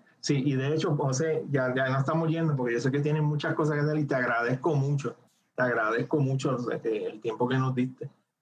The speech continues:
Esto, yo creo que, que nosotros estamos en un punto, eh, muy bueno,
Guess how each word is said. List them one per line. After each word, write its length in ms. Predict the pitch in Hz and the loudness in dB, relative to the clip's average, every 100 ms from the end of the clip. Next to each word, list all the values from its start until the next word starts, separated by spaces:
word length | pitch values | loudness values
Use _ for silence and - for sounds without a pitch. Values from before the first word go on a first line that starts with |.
| _ _ - | _ _ -2
Esto, 960 | 110 110 - - 127 123 120 113 113 135 | -2 -2 -6 -2 0 0 0 0 -2 0
yo 280 | 135 147 143 | 0 0 0
creo 420 | 175 180 180 175 | 0 0 0 0
que, 320 | 165 143 - - | 0 -2 -4 -4
que 260 | 151 135 131 | 0 0 0
nosotros 500 | 123 127 143 131 147 | 0 0 0 0 0
estamos 440 | 165 160 170 170 | 0 0 0 0
en 60 | 170 | 0
un 220 | 170 165 | 0 0
punto, 560 | 175 180 175 175 151 - _ _ _ _ - - - | 0 0 0 0 -2 -4 _ _ _ _ -10 -8 -2
eh, 500 | 131 123 120 120 120 | 0 0 0 0 0
muy 300 | 131 147 165 | 0 0 0
bueno, 680 | 143 123 131 139 113 - - | 0 0 0 0 -2 -4 -12